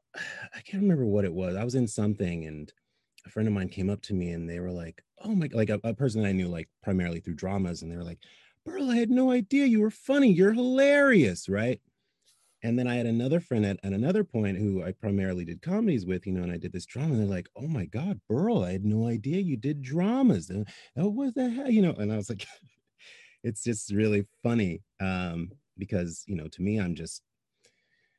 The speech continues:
just acting. I'm just performing a script. I'm just trying to,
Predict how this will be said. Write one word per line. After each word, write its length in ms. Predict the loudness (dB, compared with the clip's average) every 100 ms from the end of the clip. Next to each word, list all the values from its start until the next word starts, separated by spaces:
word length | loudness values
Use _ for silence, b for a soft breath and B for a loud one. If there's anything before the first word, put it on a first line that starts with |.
| _ -8
just 140 | -4
acting. 320 | -2 -2 0 0
I'm 100 | 0
just 160 | -2
performing 460 | -6 -2 0 0 -2
a 40 |
script. 380 | -4 -2 -2 -2
I'm 120 | -4
just 180 | -4 -8
trying 300 | -6 -4 -6
to, 440 | -6 -8 -8 -10